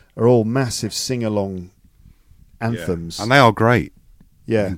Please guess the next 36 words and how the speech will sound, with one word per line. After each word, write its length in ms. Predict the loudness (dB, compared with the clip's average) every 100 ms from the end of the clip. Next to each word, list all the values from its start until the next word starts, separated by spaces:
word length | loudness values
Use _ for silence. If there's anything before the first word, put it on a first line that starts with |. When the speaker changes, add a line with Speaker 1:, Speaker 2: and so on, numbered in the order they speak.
| -12
Speaker 2:
The 200 | -20 -20 -8
first 240 | -6 -4
time 120 | -2
I 60 | -2
heard 120 | -2
Cigarettes 420 | -4 -2 -4 -4
and 80 | -6
Alcohol, 360 | -6 -6 -8 -8
I 40 |
was 100 | -12
pretty 300 | -12 -12 -14 -16 -8
blown 200 | -8 -6
away. 300 | -8 -10 -12 _ _ _ -8
And 80 | 0
Speaker 1:
Phil- 100 | 4
Speaker 2:
Champagne 340 | 4 4 2 2
Supernova, 640 | 0 0 2 2 0 0
I 40 |
listened 280 | -2 -4 -8
to 100 | -4
that 200 | -2 -2
on 100 | -4
the 60 | -4
way 160 | -4
back 200 | -4 -6 -8
from 140 | -12
Thailand. 580 | -4 -2 -2 -2 -8 -14 _ _ _
Speaker 1:
Yeah. 300 | -4 -2 -2 -8 _ -14 -6
Speaker 2:
Um, 440 | -4 -2 -2 -4 -6
in, 120 | -4
like, 180 | -4 -4
nineteen 380 | -6 -6 -8 -6
ninety 400 | -6 -6 -12 -12 _ _ _ -12
something, 680 | -8 -8 -10 -14 -14 -14 _ _
four 480 | -6 -4 -4 -6 -8
maybe. 480 | -8 -8 -8 -10